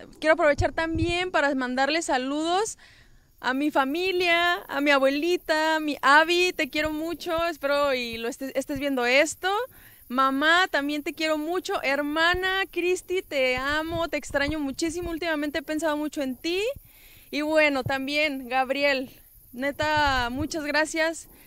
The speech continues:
Te amo con todo el corazón. Gracias por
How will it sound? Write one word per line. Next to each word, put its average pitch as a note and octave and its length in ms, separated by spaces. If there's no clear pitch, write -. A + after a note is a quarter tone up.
Te B3+ 140
amo D4 240
con D4 120
todo C#4 100
el C#4+ 100
corazón. D4 480
Gracias C#4+ 420
por G#3+ 760